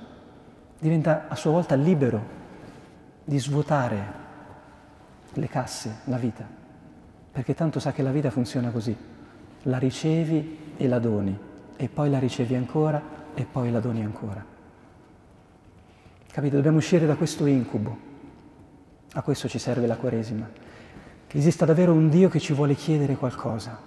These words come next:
anche perché, ammesso e non concesso che questo Dio così invisibile esista, e credo che noi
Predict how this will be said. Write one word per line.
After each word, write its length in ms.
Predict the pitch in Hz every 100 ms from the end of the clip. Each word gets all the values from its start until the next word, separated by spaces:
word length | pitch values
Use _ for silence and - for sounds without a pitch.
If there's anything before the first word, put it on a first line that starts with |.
| - - - - - - - - - - -
anche 280 | - 139 135
perché, 380 | 120 110 - 104 - - - - - - - - - -
ammesso 480 | - 143 151 147 -
e 20 | 143
non 140 | 135
concesso 500 | 147 131 - 143 139
che 120 | 120
questo 320 | - 131 -
Dio 280 | 127 131 127
così 180 | 123 120
invisibile 680 | 123 120 120 120 113 113 - -
esista, 480 | 127 113 - -
e 140 | 87 107
credo 260 | 117 117
che 120 | 113 120
noi 260 | 113 104